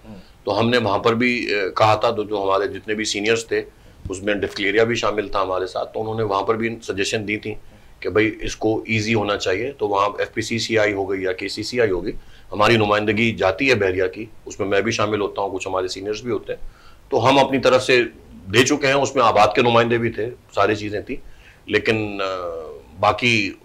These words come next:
Speaker 2: वही बात, आपकी बात आ जाएगी कि no comments, क्योंकि यहाँ पर किसी को कुछ भी कर लो, कान पे जू नहीं रेंगती कोई। अब अभी तक तो सिर्फ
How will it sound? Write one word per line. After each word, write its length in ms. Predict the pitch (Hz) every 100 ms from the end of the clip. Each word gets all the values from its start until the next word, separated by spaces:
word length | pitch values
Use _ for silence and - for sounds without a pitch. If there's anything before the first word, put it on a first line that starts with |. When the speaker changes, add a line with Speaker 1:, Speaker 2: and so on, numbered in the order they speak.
| 101
Speaker 2:
वही 200 | 127 127
बात, 240 | 123 117 -
आपकी 280 | 107 -
बात 220 | 104 107 101
आ 60 |
जाएगी 240 | 101 110 110
कि 120 | 104
no 180 | 110 110
comments, 300 | 98 98 98
क्योंकि 220 | - 123 143
यहाँ 200 | 143 156
पर 400 | 170 - - - _ -
किसी 200 | 156 185
को 100 | 170
कुछ 180 | 151 160
भी 120 | 170
कर 140 | 160
लो, 300 | 156 160 - - -
कान 220 | 139 143
पे 100 | 139
जू 160 | 123 135
नहीं 140 | 135
रेंगती 280 | 117 107 113
कोई। 240 | 104 123 120
अब 240 | 117 -
अभी 140 | 113 127
तक 120 | 147
तो 200 | - 143
सिर्फ 300 | 143 143 -